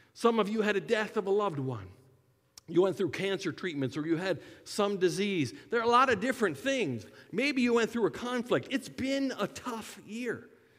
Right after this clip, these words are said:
But God has saved the very best for last. And at the end of this year, he wants to light up your life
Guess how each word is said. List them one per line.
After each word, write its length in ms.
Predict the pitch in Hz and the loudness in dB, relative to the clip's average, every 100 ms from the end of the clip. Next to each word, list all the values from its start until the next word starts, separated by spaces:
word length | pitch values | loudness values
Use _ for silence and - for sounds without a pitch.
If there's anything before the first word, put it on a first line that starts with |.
| _ _ _ _ | _ _ _ _
But 140 | - - | -18 -12
God 220 | 190 202 | -10 -8
has 100 | 165 | -6
saved 320 | - 190 180 | -6 -4 -4
the 100 | 160 | -2
very 260 | 160 165 143 | -2 -2 -2
best 300 | 170 147 - | -2 -4 -6
for 140 | 139 | -4
last. 400 | 135 156 113 - | -2 -2 -6 -4
And 80 | 180 | -2
at 100 | 160 | 0
the 200 | 175 220 | 2 2
end 160 | 285 294 | 2 -2
of 120 | 254 | -4
this 220 | 233 - | -6 -4
year, 340 | 240 240 160 - - - | 0 2 2 -2 -16 2
he 140 | 262 | 4
wants 340 | 240 240 247 233 | 6 4 2 0
to 120 | 196 | 0
light 400 | 147 165 254 285 | 2 2 2 0
up 160 | 240 220 156 | -2 -6 -6
your 220 | 185 254 | -4 -2
life 540 | 247 226 165 135 - | -4 -6 -6 -6 -10